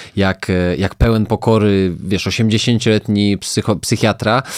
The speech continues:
psychoterapeuta opisuje to, że na przykład czuł się zakłopotany w tej sytuacji, że pomimo tych,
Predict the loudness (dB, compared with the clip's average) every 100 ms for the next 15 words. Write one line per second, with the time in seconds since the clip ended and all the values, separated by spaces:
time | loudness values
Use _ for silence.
0 | -12 -12 -4 0 0 0 0 0 2 0
1 | 0 -2 -4 -2 0 0 2 0 0 0
2 | 0 0 -4 -4 -6 -2 -2 0 0 -2
3 | -2 -2 -2 -2 -2 -2 -2 -6 -6 -4
4 | -2 -2 -4 -6 -6 -2 2 2 2 0
5 | -4